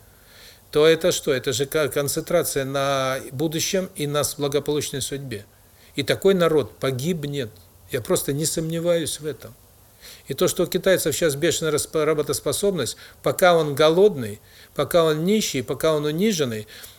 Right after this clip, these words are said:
эта бешеная работоспособность как-то ещё компенсируется, у него есть энергия. Как только пойдёт благополучие, будут очень серьёзные проблемы. Поэтому вот эта патагонная система западная, она и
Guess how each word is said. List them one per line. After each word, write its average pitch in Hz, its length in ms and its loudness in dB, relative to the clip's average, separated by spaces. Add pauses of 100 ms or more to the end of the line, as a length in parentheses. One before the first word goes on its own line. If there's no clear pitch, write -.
(120)
эта 165 220 0
бешеная 165 360 0
работоспособность 160 680 0
как-то 165 260 0
ещё 151 220 0
компенсируется, 151 1080 0
у 143 60 0
него 156 180 -2
есть 147 220 -2
энергия. 127 320 -4
Как 165 220 0
только - 260 2
пойдёт 165 300 0
благополучие, 156 840 0 (1500)
будут 139 380 -4
очень 196 240 2
серьёзные 135 540 -2
проблемы. 120 520 -8 (840)
Поэтому 151 380 2
вот 151 160 2
эта 170 160 2
патагонная 151 720 0
система 160 540 0
западная, 117 680 -2 (400)
она 160 360 4
и 160 500 4